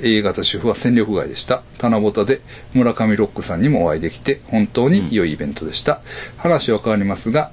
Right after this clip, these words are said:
Speaker 1: 最近気になる、気をためる、送ることにハマっています。
Speaker 2: うん。
Speaker 1: 会社の日帰り旅行で風鈴作り体験をしました。風鈴のガラスを吹くところから作りました。ほ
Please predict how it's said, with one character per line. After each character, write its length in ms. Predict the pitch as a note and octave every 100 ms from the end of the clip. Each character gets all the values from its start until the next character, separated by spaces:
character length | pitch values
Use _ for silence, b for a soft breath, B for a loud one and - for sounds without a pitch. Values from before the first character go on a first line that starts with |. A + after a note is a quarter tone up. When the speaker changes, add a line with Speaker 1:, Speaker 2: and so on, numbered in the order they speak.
| -
Speaker 1:
最 300 | - D3 C#3+
近 280 | - C#3+
気 160 | C3 D#3
に 160 | D3+ D3
な 120 | G#2
る、 180 | G2 A2 - -
気 160 | -
を 80 | E3
た 200 | D#3+ E3
め 140 | D#3+ D3+
る、 160 | E3+ -
送 200 | C#3 -
る 80 | D3
こ 100 | C#3
と 80 | A2+
に 60 |
ハ 120 | - F2
マ 80 |
っ 20 | -
て 100 | -
い 60 |
ま 100 | -
す。 280 | - - -
Speaker 2:
う 40 | F#2+
ん。 100 | E2 B B B B B B B - - - - - -
Speaker 1:
会 180 | C3 C#3
社 160 | C3 D#3
の 240 | D#3 D3+ -
日 200 | - E3
帰 220 | E3+ E3
り 100 | D3+
旅 140 | D3+
行 240 | C#3+ F#2 D2
で 240 | C3+ - - -
風 280 | D#3+ E3
鈴 200 | D#3 D#3
作 260 | C#3+ D3 C#3+
り 100 | C3
体 240 | C3+ A#2+
験 240 | G2+ F#2 D3
を 60 |
し 140 | G3+ G#2+
ま 100 | D2
し 140 | -
た。 180 | - F2+ - -
風 300 | - B2+ A#2
鈴 160 | A2+
の 280 | A2+ B2 C3+ D3
ガ 160 | B2+
ラ 120 | B2+ G#2+
ス 160 | -
を 80 | A#2
吹 180 | - -
く 80 | A2
と 140 | A2
こ 180 | - B2
ろ 140 | A#2
か 160 | - F3+
ら 200 | D#3 - - - -
作 200 | - A2+
り 80 |
ま 120 | G#2 G#2
し 80 |
た。 60 | -
ほ 380 | - - A2